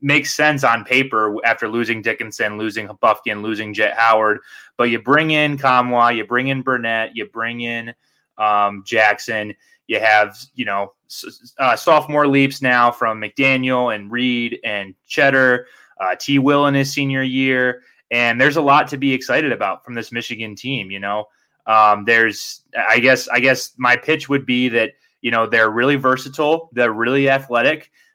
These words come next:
They have a legitimate, uh, guy who has N B A aspirations in Nkamhoua. They have, uh, a really good point guard in McDaniel, who we saw have flashes in his freshman year, but we typically see guards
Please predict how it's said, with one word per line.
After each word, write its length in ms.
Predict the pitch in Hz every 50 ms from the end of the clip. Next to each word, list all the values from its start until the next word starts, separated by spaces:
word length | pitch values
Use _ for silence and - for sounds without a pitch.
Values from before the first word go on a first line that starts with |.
| _ 107
They 160 | 117 120 117
have 420 | 127 123 120 120 117 117 113 - -
a 60 | 123 123
legitimate, 720 | 123 123 117 117 117 135 143 147 147 143 147 143 135 143 _ _
uh, 360 | - 123 117 113 110 110 107 - _ -
guy 260 | 127 123 120 123 123
who 120 | 123 123
has 260 | 120 117 113 107 - -
N 160 | 120 120 123
B 160 | 123 123 120
A 60 | 120
aspirations 640 | 120 117 - - - 117 110 117 113 - 135 123 113
in 120 | 113 107 104
Nkamhoua. 680 | - 117 110 113 117 123 123 131 131 139 143 143 143 - _ _ _ _ _ 117
They 180 | 120 123 120
have, 420 | 123 123 120 120 117 117 113 110 - -
uh, 380 | 117 110 107 104 101 101 104 -
a 80 | 107 107
really 300 | 107 117 131 143 147 139
good 160 | 143 151 143
point 260 | - 151 143 143 139
guard 380 | 139 139 135 135 135 135 131 127
in 160 | 127 117 117
McDaniel, 540 | 113 107 _ 123 123 120 123 123 127 127 120
who 100 | 120 110
we 100 | 110 104
saw 460 | - - 127 120 117 117 113 107 113 - -
have 180 | 123 113 -
flashes 540 | - - 123 117 120 123 120 - 139 127 127
in 60 | 131
his 120 | 131 131 -
freshman 420 | - 143 135 135 139 139 135 135
year, 220 | 139 139 139 139
but 240 | 139 139 127 135 -
we 120 | 113 107 -
typically 480 | - - 117 120 127 131 135 127 110
see 240 | - - 123 117 110
guards 560 | _ - 113 110 110 110 113 113 110 - -